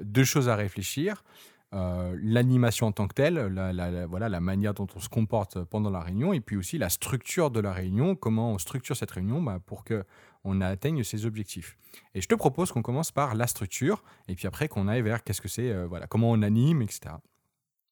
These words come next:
Et pour ça, euh, je pense qu'il y a un point qui est très important, euh, donc à,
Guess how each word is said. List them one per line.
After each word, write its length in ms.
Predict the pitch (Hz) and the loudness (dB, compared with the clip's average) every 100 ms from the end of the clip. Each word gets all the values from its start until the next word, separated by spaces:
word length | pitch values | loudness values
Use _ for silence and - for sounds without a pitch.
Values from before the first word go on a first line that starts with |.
| - - | -14 -6
Et 120 | 127 | -4
pour 200 | - 196 | 0 2
ça, 280 | - 180 - - - - - - | 4 2 0 -12 -20 -20 -20 -8
euh, 720 | 107 104 98 98 92 87 85 | -4 -2 -2 -2 -4 -6 -8
je 160 | 87 - | -8 -10
pense 260 | - 185 - | 0 2 2
qu'il 120 | 127 | 2
y 40 | |
a 200 | 104 104 | 2 2
un 120 | 117 | 2
point 240 | 127 180 208 | 2 2 0
qui 120 | 117 | 0
est 80 | - | -4
très 200 | - 165 | 0 2
important, 560 | 135 123 - 151 135 | 2 -2 -2 0 0
euh, 460 | 104 95 92 92 95 - - | 0 -2 -4 -6 -8 -12 -10
donc 260 | 98 98 | -8 -6
à, 300 | 98 90 85 | -6 -6 -10